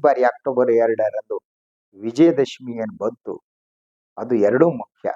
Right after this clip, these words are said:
So ಗಾಂಧಿಯನ್ನ ನೆನಪು ಮಾಡಿಕೊಂಡು ವಿಜಯದಶಮಿ ಅರ್ಥಪೂರ್ಣವಾಗ್ಬೇಕು ಅಂತಂದ್ರೆ, ಈ ಲಾಠಿವಾದಿಗಳ, ಗೋಡ್ಸೆವಾದಿಗಳಿದಾರಲ್ಲ, ಅವರ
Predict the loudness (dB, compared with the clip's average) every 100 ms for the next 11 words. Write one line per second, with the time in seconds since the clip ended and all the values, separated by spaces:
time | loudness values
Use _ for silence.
0 | -10 _ _ _ -20 -20 _ _ _ -6
1 | 2 4 6 4 4 4 4 4 0 0
2 | -2 -2 0 2 0 -2 -6 -4 -6 _
3 | -4 4 4 4 -2 -4 -8 -6 -8 -2
4 | -4 -2 -10 -6 -4 2 2 2 -4 -8
5 | -10 -10 0 2 2 -2 _ _ _ _
6 | _ _ -6 -2 4 4 4 2 4 4
7 | 2 2 2 2 -2 -4 0 2 4 2
8 | 0 -4 -4 -4 -6 -12 -14 _ _ _
9 | _ _ _ -8 0